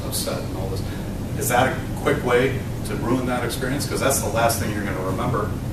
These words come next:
is that feeling. So Disney's thought of this. They have arranged their parking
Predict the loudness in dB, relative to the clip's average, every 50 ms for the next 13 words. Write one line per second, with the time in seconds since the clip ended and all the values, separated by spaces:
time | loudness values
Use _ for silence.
0 | -4 -2 0 2 2 2 2 0 0 -2 -2 0 -2 -2 -2 -4 -4 -4 -4 -2
1 | -2 -4 -4 -4 -6 -6 -4 -4 -4 -4 -4 -2 0 4 4 4 6 4 4 2
2 | 2 2 4 4 4 2 2 0 -2 -2 -2 -2 -2 -2 -4 -4 -4 -4 -4 -4
3 | -4 -2 0 2 4 6 6 6 4 4 0 -2 -2 0 0 0 0 -2 -2 0
4 | 2 2 4 4 4 4 4 2 2 2 2 2 4 4 4 2 2 -2 -2 -2